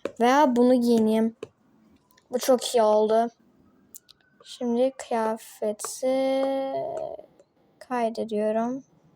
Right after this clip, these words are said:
Oldu. Çok şeker, şeker oldular ben diye düşünüyorum.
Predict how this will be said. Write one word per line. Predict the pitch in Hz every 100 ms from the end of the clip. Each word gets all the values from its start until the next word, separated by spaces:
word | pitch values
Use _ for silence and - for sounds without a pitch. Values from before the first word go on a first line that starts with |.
| _ _ _ _ _ _ _ _ _ _ _ _ _ _ _ _ _ - _ -
Oldu. | 320 339 294 311 320 311 - -
Çok | - 277
şeker, | - - 254 - 254 247 247 240
şeker | - 247 240 254
oldular | 233 233 233 233 233 233 233 233
ben | 226 -
diye | - 226
düşünüyorum. | 220 - 233 226 240